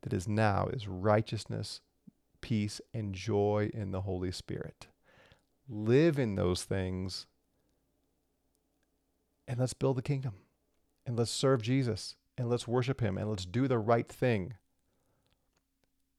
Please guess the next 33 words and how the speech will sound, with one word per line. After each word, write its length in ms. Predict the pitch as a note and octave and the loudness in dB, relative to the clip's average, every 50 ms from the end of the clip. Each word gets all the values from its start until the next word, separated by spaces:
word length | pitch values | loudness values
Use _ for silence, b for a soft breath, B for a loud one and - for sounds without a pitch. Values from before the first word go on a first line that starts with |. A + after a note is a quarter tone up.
| _ _ - | _ _ -2
You 100 | A#2+ B2 | 2 2
have 80 | A#2 | 2
lots 360 | G2+ G2+ G#2 A2+ A#2+ B2+ - - | 2 4 6 8 8 8 8 4
of 60 | B2 | 0
choices 400 | - C3+ B2+ B2 A#2 B2+ A2+ - | 4 4 6 6 4 2 0 -2
today. 380 | A2 G#2 G2 F#2+ D2+ - B2+ - _ _ _ _ _ _ _ _ _ _ _ | 0 0 2 2 0 -2 -4 -10 _ _ _ _ _ _ _ _ _ _ _
Choose 300 | - - C#3+ C#3+ C#3+ C3 | -8 -4 -2 -2 -2 0
the 120 | A#2 C3+ B2+ | 0 0 2
right 300 | A#2 B2 B2 B2+ C3 - | 4 6 4 4 4 2
thing. 180 | - G2 F#2 | 0 -2 -2
Choose 240 | - - C#3 C#3 C3 | -2 -4 -4 -4 -2
a 60 | D3 | -2
thing 380 | C#3+ - B2+ A#2 A#2+ A#2+ A#2+ - _ _ _ - | -2 -2 -2 -2 -2 -4 -6 -10 _ _ _ -4
that 100 | A2+ G#2+ | -2 0
is 120 | A2 G2 | 0 2
obedient 520 | G#2+ G2+ F2+ G2+ A#2 B2 B2+ A#2+ G2 - - - | 0 0 0 0 0 2 2 0 -2 -2 -6 -6
to, 160 | - A2+ G#2+ F#2 - - - - | -4 -4 -4 -4 -6 -12 -14 -8
to 120 | - - | -4 0
your 120 | G#2+ G#2 A2 | 2 2 2
king, 440 | - - - E3 E3 B2+ G2 - - b b b b b b b b | 2 4 4 4 6 4 2 -2 -6 b b b b b b b b
that 100 | b A2 | b -4
is 80 | G#2+ G2 | -4 -6
pleasing 500 | - - - C#3+ C#3+ D#3 D#3+ C#3 C3+ A#2 | -6 -6 0 4 4 4 4 4 2 2
to 80 | G#2 G2 | 2 2
him. 340 | F#2+ G2 - - - - - _ _ _ _ _ _ _ _ _ _ _ _ _ _ _ _ _ _ - | 2 0 -2 -4 -8 -12 -16 _ _ _ _ _ _ _ _ _ _ _ _ _ _ _ _ _ _ -2
And 260 | - B2+ B2+ A#2+ A#2 | 0 0 2 2 2
love 400 | A#2 A#2 C3 C#3+ D#3+ E3 D#3+ C3 - - | 4 6 8 8 10 8 6 6 2 2
others 720 | C3+ D3 D3 B2+ A#2+ A2 G2+ A2 B2 - - - - - _ _ - | 2 4 4 4 2 0 0 0 -4 -8 -8 -10 -10 -12 _ _ -2
more 180 | A2 A#2 B2+ | 0 2 2
than 120 | B2 B2+ B2 | 2 2 0
you 60 | A#2+ | 2
love 200 | A#2 B2+ A#2+ G#2+ | 4 4 4 4
yourself. 720 | A#2 G#2+ - - - A#2+ A#2 A2 G2+ - - - - | 2 -2 -2 0 2 2 2 0 -2 -6 -12 -20 -20